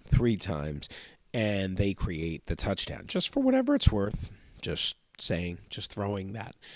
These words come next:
uh, out there. Earlier in the first half, again, the Redskins able to move the football and get all the way down, uh, into scoring position,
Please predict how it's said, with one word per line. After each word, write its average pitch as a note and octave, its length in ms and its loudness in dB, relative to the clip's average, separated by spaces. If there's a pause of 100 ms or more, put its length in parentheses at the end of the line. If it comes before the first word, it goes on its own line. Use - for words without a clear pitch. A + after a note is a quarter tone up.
(200)
uh, A#2+ 180 -2 (120)
out A2+ 240 -4
there. A#2+ 220 -8
Earlier E3+ 460 8
in C#3+ 340 2
the A#2 280 4 (240)
first - 520 0
half, A2 280 0
again, G#2+ 280 -2
the G2 80 -2
Redskins A#2 520 0
able A2+ 220 2
to G#2+ 80 2
move B2 240 2
the G2+ 80 -6
football F#2 480 2 (420)
and G#2 160 -6
get A#2 240 2
all C#3 220 4
the D3 60 0
way B2 220 0
down, G#2 420 -4 (760)
uh, B2 260 -6
into C3+ 460 0
scoring B2 720 0
position, G2+ 840 -4